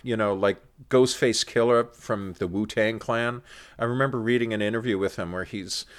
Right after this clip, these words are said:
somebody asked him what something meant. He's like, "You know, sometimes I will say stuff just 'cause it sounds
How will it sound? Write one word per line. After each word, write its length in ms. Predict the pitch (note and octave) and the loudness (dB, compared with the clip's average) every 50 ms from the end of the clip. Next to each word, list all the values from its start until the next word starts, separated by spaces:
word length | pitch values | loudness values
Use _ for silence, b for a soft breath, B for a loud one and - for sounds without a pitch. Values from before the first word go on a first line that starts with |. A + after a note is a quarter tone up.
| B B B B B B | B B B B B B
somebody 320 | B - D3+ D#3 D3+ C3 | B -2 0 4 6 8
asked 300 | A#2+ A#2 A#2+ B2 - - - | 8 8 6 2 -2 -2 -2
him 280 | D3 B2+ A#2+ A#2+ A2+ | 0 0 0 0 0
what 260 | G#2+ G#2+ G#2+ G#2+ - - | 0 2 0 0 0 -2
something 320 | - B2+ A#2 - A#2 A2 | -4 -4 -4 -4 -4 -2
meant. 200 | A#2 B2 A2+ G#2+ | -2 -2 -2 -2
He's 200 | F2 B2+ B2 - | -6 -6 -4 -2
like, 160 | C3+ B2 - | -2 -2 -2
"You 80 | - E3+ | 0 2
know, 220 | F3 F#3 F#3+ D#3 | 2 2 2 2
sometimes 560 | - - - E3+ F3+ - - G#3+ A#3 A3 - | 0 -2 -2 -2 -4 -2 -4 -4 -2 -2 -2
I 20 | F3 | -2
will 160 | D#3 D3+ C#3+ | -2 -2 -4
say 220 | - - D#3 D3 | -2 -2 -2 -2
stuff 260 | C#3 - - C#3+ B2 - | -2 0 0 0 0 0
just 180 | - C#3 - - | -4 -10 -8 -8
'cause 180 | F3 D3+ - | -8 -8 -8
it 80 | - - | -8 -6
sounds 340 | - - C3 A#2+ A2 E2+ | -2 -2 -2 -2 -2 -6